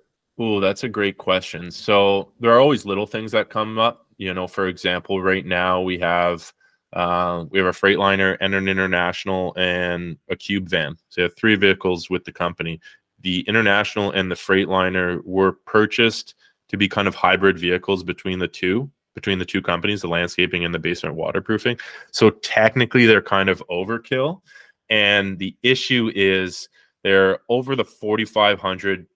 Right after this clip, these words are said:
kilogram weight limit. So in Ontario, I, it's definitely in Canada, if not only in, in Ontario, which is our state, but it's something called C V O R, basically a special license when you're, you're working with a vehicle as heavy as these. And the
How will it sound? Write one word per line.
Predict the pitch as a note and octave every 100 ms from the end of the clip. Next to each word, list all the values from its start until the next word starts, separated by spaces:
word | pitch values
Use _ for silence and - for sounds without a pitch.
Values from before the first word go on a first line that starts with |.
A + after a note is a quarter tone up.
| _
kilogram | - G2 F#2+ F2 F#2 F#2 F2 E2
weight | E2+ E2
limit. | F#2+ G2+ F#2+
So | F#2+
in | F#2
Ontario, | F2+ - E2+ E2+
I, | F#2 - _ _ _ _ _
it's | G#2 -
definitely | - A#2+ D3 C3
in |
Canada, | A2+ A2 G#2+ G#2 A2 G#2 - _ -
if | F#2+
not | G#2 G2+ -
only | G#2 G2+ G2
in, | F#2 F#2+
in | G2+
Ontario, | F#2 E2+ - F2+ F2
which | E2 E2+
is | E2+
our | F2
state, | - - G#2 F2+ -
but |
it's | F#2
something | - G#2+ G#2
called | G#2 F#2
C | - - G#2 F#2
V | G2 G2
O | F#2
R, | F2 F2 G2 - - - _
basically | - A2 G#2+ G2+
a | F#2
special | - G2+ G2 G#2 F#2
license | F2 F2+ - F2+ E2+ F#2
when | F2 E2+
you're, | E2+ E2+ E2+ E2 -
you're | F2 E2+
working | E2+ E2 F2
with | F2
a | E2+
vehicle | D#2+ E2+ E2 F2+ E2 E2
as | E2+ E2 E2 E2 - -
heavy | - F2+ F2+ E2 D#2+
as | E2+ E2 D#2+
these. | F2 E2 D#2+ - -
And | F2 F2 E2+ - - _
the | F#2